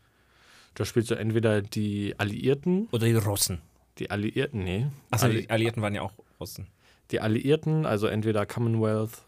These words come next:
Speaker 1: oder, ähm, U S
Speaker 2: Ja.
Speaker 1: Armee. Oder, ähm, die deutsche Wehrmacht oder
Speaker 2: Die Nazis.
Speaker 1: Pa-, Panzer,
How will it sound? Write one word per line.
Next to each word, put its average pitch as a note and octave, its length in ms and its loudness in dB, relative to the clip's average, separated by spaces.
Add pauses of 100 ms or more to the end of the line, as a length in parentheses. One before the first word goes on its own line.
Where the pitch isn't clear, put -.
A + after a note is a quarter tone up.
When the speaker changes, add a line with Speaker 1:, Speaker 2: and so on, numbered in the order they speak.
Speaker 1:
oder, G2 720 0 (360)
ähm, G2+ 220 -8
U A2+ 140 -4
S - 380 -6 (420)
Speaker 2:
Ja. G2 160 -4
Speaker 1:
Armee. B2 240 0 (1080)
Oder, A2 800 6
ähm, G#2 720 -2 (100)
die G#2 120 -2
deutsche G2 680 -2
Wehrmacht G2+ 440 -4
oder G2 380 -2 (140)
Speaker 2:
Die F2 80 -12
Nazis. - 460 -16 (120)
Speaker 1:
Pa-, G#2+ 140 -4
Panzer, G2 580 -2